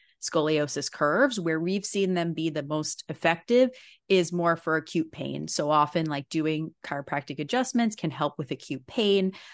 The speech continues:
um, just based on the mechanism of what, what they do at the, um,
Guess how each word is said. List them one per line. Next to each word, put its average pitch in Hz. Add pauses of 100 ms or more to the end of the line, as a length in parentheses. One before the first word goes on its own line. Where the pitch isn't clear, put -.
(120)
um, 147
just 160
based 165
on 151
the 156
mechanism 147
of 135
what, 143 (220)
what 156
they 151
do 151
at 139
the, 139 (280)
um, 135